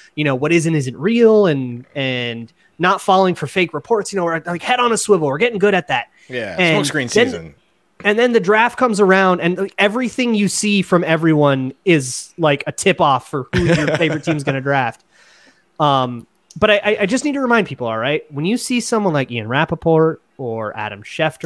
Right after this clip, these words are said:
Speaker 1: or Tom Pelissero say something, they are doing that. They are saying that with the blessing of the person who told it to them.
Speaker 2: Yep.
Speaker 1: They have to be, right? They're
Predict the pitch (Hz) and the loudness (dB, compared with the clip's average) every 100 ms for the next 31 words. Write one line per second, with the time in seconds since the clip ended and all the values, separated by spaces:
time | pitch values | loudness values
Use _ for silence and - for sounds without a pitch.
0 | 143 110 - 120 117 113 - 143 120 131 | -4 -6 -8 -10 -8 -8 -4 -6 -4 -4
1 | 143 196 190 190 233 262 - _ _ _ | -4 -2 -2 -2 -2 -4 -12 _ _ _
2 | 143 226 302 269 190 311 294 196 120 95 | 4 6 6 6 2 0 0 -2 -4 -6
3 | 127 139 240 - 311 294 156 110 101 - | -4 -4 -4 2 2 2 -2 -4 -6 -2
4 | 185 233 269 240 262 - 143 139 131 131 | 0 0 -2 0 0 0 -4 -4 -8 -2
5 | 185 185 165 160 160 123 - 107 - _ | -2 0 0 2 2 0 -6 -12 -14 _
6 | _ - 101 139 165 - 107 - - 120 | _ -14 -4 0 0 -2 -10 -14 -6 -2
7 | 135 127 120 | -2 -2 -6